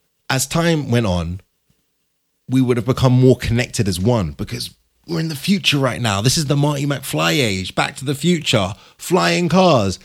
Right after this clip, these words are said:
and we're all still fighting. We're all still split into our factions and categories, different ideologies, cliques, and behaviors. And these things are all okay to e-,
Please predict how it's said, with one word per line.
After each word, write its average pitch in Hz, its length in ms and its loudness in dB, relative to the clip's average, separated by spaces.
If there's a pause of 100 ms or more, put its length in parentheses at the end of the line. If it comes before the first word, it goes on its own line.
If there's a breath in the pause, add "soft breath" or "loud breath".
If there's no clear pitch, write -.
(140 soft breath)
and 139 340 -4
we're 139 140 -6
all 165 220 -2
still 143 260 0
fighting. 104 560 -2 (360 loud breath)
We're 135 100 -10
all 175 140 -2
still 151 220 0
split - 480 2
into 117 240 -2
our 107 80 0
factions 117 480 0
and 101 80 -6
categories, 90 560 -4
different 147 420 -4
ideologies, 113 720 -4
cliques, - 480 -4
and 104 100 -12
behaviors. 117 760 0 (420 loud breath)
And 156 380 -2
these 208 360 2
things 139 300 2
are 139 100 2
all 196 320 6
okay 165 280 2
to 139 160 2
e-, 113 120 -2